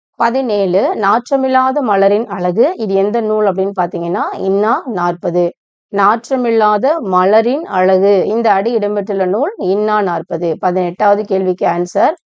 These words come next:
தோற்றம் இலாதான் துணிவு இன்னா. பதினெட்டாவது கேள்வி, இது, இந்த அடி வந்து எந்த நூல்ல இருக்குன்னு கேட்டா இதுவும் இன்னா நாற்பது தான். தோற்றம் இலாதான்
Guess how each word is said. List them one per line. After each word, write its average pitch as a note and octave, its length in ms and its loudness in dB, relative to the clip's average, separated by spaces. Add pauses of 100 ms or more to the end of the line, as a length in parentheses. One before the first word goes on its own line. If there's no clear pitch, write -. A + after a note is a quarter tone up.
(240)
தோற்றம் E4+ 540 0
இலாதான் A3+ 640 2
துணிவு A#3+ 400 -2
இன்னா. F3+ 360 0
பதினெட்டாவது F#3+ 680 0
கேள்வி, F#3+ 440 -4
இது, B3+ 160 -4
இந்த A#3+ 280 0
அடி G#3+ 220 0
வந்து A3+ 320 -2
எந்த G3+ 280 0
நூல்ல F#3+ 260 0
இருக்குன்னு E3+ 280 -2
கேட்டா F#3+ 280 -4
இதுவும் G3 580 -2
இன்னா F3 360 -4
நாற்பது D#3+ 520 -8
தான். F3+ 180 -4 (480)
தோற்றம் C#4+ 580 0
இலாதான் G3 640 2